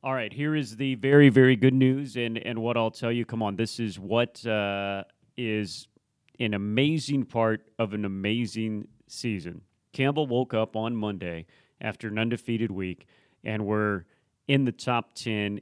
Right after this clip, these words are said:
in nearly every major poll, including number nine, number nine in the nation to the, uh, D one baseball poll, which is the one the N C A A uses. In one of the baseball writers' polls,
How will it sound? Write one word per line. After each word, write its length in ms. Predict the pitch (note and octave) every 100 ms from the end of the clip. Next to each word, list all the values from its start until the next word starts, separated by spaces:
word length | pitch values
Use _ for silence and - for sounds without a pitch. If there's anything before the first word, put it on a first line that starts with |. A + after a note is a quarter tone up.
| -
in 280 | A2+ G2+ G2
nearly 440 | A2 G#2+ G#2 F#2+
every 360 | - A#2 A2 B2
major 400 | A2 A2 G2+ G#2
poll, 380 | - G#2+ F#2+ G2
including 600 | F2 - B2 A2 G2+ G2+
number 380 | A2+ D3 D3+ D3
nine, 520 | A#2+ G2 F#2+ E2+ E2
number 420 | F#2+ C#3 F3 F3 F3
nine 440 | C#3 B2+ C#3 C3
in 200 | - C3
the 40 | A2
nation 640 | G#2+ B2 A#2+ - G#2 G2
to 200 | - A2
the, 260 | G#2 G2+ F#2+ - - _ _
uh, 180 | G2+ G2
D 220 | F#2 B2
one 220 | B2+ A#2+ G#2+
baseball 680 | G#2+ G#2 - G2+ F#2+ F2+ - _
poll, 420 | - A2+ G#2+ G2+ G2
which 240 | G#2 -
is 180 | G2+ E2+
the 120 | G2
one 260 | G2 G#2 G2
the 120 | G2
N 120 | G#2
C 260 | - A2 G#2
A 280 | G#2 G#2
A 80 | G#2
uses. 560 | G2 G2 A#2 A2 A2+ G2 -
In 200 | A#2+ G#2
one 180 | G#2 C3
of 140 | D3+
the 80 | A2+
baseball 560 | C3 A2+ B2 - A#2+ G#2+
writers' 540 | F#2 F#2+ D3 D#3 D#3+
polls, 580 | - - D#3+ E3+ F3+ -